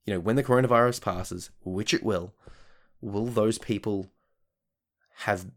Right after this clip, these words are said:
lost anything of value by not hearing about it? I would argue not. In fact, they probably will live a happier, longer life because they're not freaking out about something that they can't control.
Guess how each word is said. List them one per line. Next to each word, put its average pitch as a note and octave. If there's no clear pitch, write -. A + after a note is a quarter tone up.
lost G#2
anything G2
of E2+
value F2
by F2+
not F2+
hearing F2+
about D#2
it? -
I G#2+
would A2+
argue G2
not. D#2+
In G2+
fact, G#2
they F#2
probably G#2+
will G#2
live G2+
a F#2
happier, G#2+
longer G2
life F#2
because F#2
they're F2+
not F#2
freaking F#2+
out F#2
about F2+
something -
that -
they -
can't -
control. -